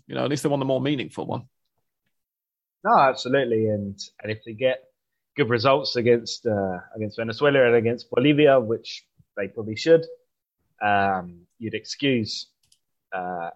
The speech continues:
Speaker 2: a not so good result against Brazil. But, I mean, the chance to beat Brazil twice in a row in two months in Brazil,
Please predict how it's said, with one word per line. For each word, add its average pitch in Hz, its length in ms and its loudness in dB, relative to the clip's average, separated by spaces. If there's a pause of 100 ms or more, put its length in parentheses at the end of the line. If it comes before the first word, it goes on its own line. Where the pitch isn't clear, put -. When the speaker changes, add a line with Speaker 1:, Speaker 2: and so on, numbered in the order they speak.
Speaker 2:
a 107 60 -8
not 127 200 -4
so 110 200 -4
good 104 280 -12
result 110 400 -8 (420)
against 110 260 -10
Brazil. 131 260 0
But, 120 180 -8
I 85 120 -10
mean, 95 220 -16 (480)
the - 60 -20
chance 151 280 -2
to 123 60 -12
beat 143 240 -4
Brazil 120 540 0
twice 156 320 2
in 127 80 0
a 127 60 2
row 127 260 4
in 110 160 -2
two 151 180 0
months 117 540 -4 (720)
in 170 140 4
Brazil, 117 500 2